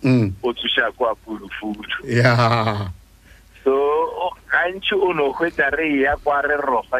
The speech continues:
Speaker 2: di-sport bag kwa di-mbizong tše, mara ge re f-,
Speaker 1: Mm.
Speaker 2: re ga sane le tše ding tše re beng sa di lebelela.
Speaker 1: Mm.
Speaker 2: Napile yengwe ya re thuša jwale ka mmušo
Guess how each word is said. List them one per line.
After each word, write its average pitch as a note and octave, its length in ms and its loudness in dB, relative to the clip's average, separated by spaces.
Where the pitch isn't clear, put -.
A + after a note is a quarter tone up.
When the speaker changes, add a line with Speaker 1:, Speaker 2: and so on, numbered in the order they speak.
Speaker 2:
di-sport A2+ 460 -4
bag G#2 240 0
kwa A2 320 2
di-mbizong A2+ 800 -2
tše, A#2 80 2
mara B2 240 0
ge F#3+ 160 2
re F#4+ 80 0
f-, - 220 -18
Speaker 1:
Mm. C#3+ 240 6
Speaker 2:
re C#3 160 4
ga C#3+ 240 0
sane B2+ 320 -2
le C3+ 80 0
tše C#3 240 -2
ding B2 240 -2
tše - 160 2
re B2 80 0
beng G#2+ 320 -2
sa A2 160 0
di - 160 -20
lebelela. F#2+ 640 -4
Speaker 1:
Mm. A#2+ 560 4
Speaker 2:
Napile A#2+ 420 0
yengwe E3 160 2
ya D#3 160 2
re - 160 -8
thuša - 400 -2
jwale C3 240 2
ka A#2+ 160 0
mmušo A2+ 400 -4